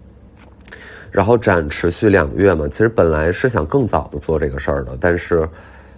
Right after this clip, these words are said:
也是场地啊、疫情啊，包括搭建都需要花时间。然后你很多，呃，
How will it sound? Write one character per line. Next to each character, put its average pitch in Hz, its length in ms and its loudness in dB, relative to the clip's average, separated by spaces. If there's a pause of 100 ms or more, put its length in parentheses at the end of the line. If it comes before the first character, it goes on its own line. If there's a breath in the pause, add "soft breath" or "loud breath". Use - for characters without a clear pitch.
也 85 200 -2
是 127 260 0
场 - 300 -6
地 80 240 -2
啊、 73 100 0
疫 85 200 -2
情 78 260 -8
啊， 78 80 0
包 87 160 0
括 90 100 -2
搭 87 220 0
建 87 220 -2
都 87 100 -2
需 101 80 -2
要 92 80 2
花 107 160 -2
时 - 160 -8
间。 95 340 -2 (600 loud breath)
然 78 160 -2
后 87 160 2
你 90 100 0
很 76 220 -4
多， 90 500 2 (220)
呃， 69 420 0